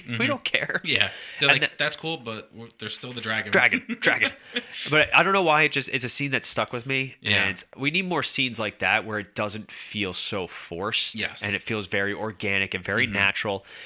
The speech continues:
Speaker 2: And again, I like seeing characters that have complexities to them, especially with children, where
Speaker 1: Yeah.
Speaker 2: they're, Darla was really cute in the first movie.
Speaker 1: Mm-hmm.
Speaker 2: But in this movie, she was, you know, now she's older. Like, it's,
Speaker 1: Yeah.
Speaker 2: it's not as cute.
Speaker 1: No.
Speaker 2: But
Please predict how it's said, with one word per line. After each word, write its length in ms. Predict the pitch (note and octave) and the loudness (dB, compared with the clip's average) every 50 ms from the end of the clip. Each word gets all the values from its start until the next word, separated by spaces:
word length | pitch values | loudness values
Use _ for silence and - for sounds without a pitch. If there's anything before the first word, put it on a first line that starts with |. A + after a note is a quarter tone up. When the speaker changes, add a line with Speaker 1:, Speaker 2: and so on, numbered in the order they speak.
| - - - | -16 -12 -8
Speaker 2:
And 100 | - C4 D4+ | -4 -4 -2
again, 320 | C#4+ B3+ D#4 D4+ F#3 A2 - | -2 -2 -2 0 0 0 2
I 120 | - B2+ | 4 2
like 240 | C#3 C#3+ D#3+ F3 F3 | 4 4 2 0 0
seeing 480 | - - - G3 F#3+ F#3 E3+ E3 D3+ B2 _ _ _ | 0 -4 -2 -2 -2 -2 -4 -6 -10 -14 _ _ _
characters 420 | - D3 D3 E3+ F3+ - C#3 A#2+ | 0 0 0 0 0 -2 -4 0
that 120 | - C3 A#2 | 0 0 2
have 220 | A2 B2+ A#2+ A#2+ - _ _ _ - | 2 2 0 0 -2 _ _ _ -10
complexities 640 | - B2+ - - A#2 G#2+ - - A#2 G#2+ F#2+ - | -10 -10 -2 -2 -2 -2 0 -4 -4 -4 -4 -4
to 80 | - G#2 | -4 -4
them, 100 | F#2 F2+ | -4 -4
especially 340 | F#2+ - F3+ G#3+ - - D4+ | -2 0 0 2 2 2 0
with 100 | C4+ - | 0 2
children, 440 | - - B3 A3+ G#3 C3+ B2 G2 F#2+ | 2 2 2 2 0 -2 -4 -4 0
where 280 | A#2+ A#2+ A#2+ A#2+ A#2 - - | 2 4 4 4 2 -2 -2
Speaker 1:
Yeah. 220 | G#2 F#2 E2 D#2+ - - | -2 -2 -2 -2 -2 0
Speaker 2:
they're, 200 | C3+ D3 D3 - - - - - - - - _ _ _ _ _ _ _ _ | 2 2 2 2 0 -10 -20 -20 -20 -20 -20 _ _ _ _ _ _ _ _
Darla 400 | D#3+ D3 F#3 F#3 A#3 C#4+ D#4 D#4 | 0 4 6 6 8 6 6 4
was 140 | B3 G#3 D3+ C#3+ | 2 2 2 2
really 220 | E3 F3+ E3 B2+ | 2 2 2 2
cute 400 | - - - - - F3+ F#3 - | 2 2 2 4 4 2 0 -2
in 100 | D#3+ C#3+ | -2 -2
the 80 | B2 A2+ | -2 -4
first 400 | - - - D#3 E3 - - - | -4 -2 0 0 2 2 0 0
movie. 420 | F#3+ G3 F#3+ A3 A#3 A#3+ A#3 - _ _ _ _ _ _ | 0 0 0 0 -2 -2 -4 -8 _ _ _ _ _ _
Speaker 1:
Mm-hmm. 260 | A#2 A2 G2+ G#2+ G#2+ G#2 G#2 - _ - | -4 -4 -4 -4 -6 -8 -8 -12 _ -2
Speaker 2:
But 120 | F#3 F#3+ | 0 0
in 80 | G#3+ A3 | 2 0
this 160 | C4 C4 - | 0 0 2
movie, 180 | D4 C#4+ C#4 | 2 2 4
she 180 | B3+ - - A#3+ | 2 4 2 2
was, 260 | A#3 A3 F#3+ G3 - - - | 2 2 -2 -4 -10 -12 -10
you 80 | - E3 | -8 -8
know, 80 | A#2+ - - | -8 -8 0
now 140 | - G3+ A3+ | 2 2 4
she's 180 | A#3 - C4 - | 4 2 2 2
older. 380 | B3+ D4+ E4+ - C3+ F#2+ D2+ D#2 - | 2 2 4 4 2 0 0 -2 2
Like, 180 | C3 C3+ C3 | 2 4 4
it's, 180 | G#2+ G2+ F#2+ F2+ | 4 4 4 4
Speaker 1:
Yeah. 60 | F3+ | 2
Speaker 2:
it's 120 | F#3+ - - | 2 2 2
not 180 | G#3+ G#3 G3+ - | 2 2 2 2
as 240 | F#3 F#3+ F#3 F3+ - | 4 4 4 4 2
cute. 460 | - - - - C#3+ - - _ - - | -4 -4 0 0 0 0 -2 _ -6 -4
Speaker 1:
No. 240 | A#2 - - - - - - _ _ _ - _ _ | -2 0 0 0 -2 -4 -12 _ _ _ -20 _ _
Speaker 2:
But 240 | - A2+ G2+ F#2+ - | 2 4 4 2 0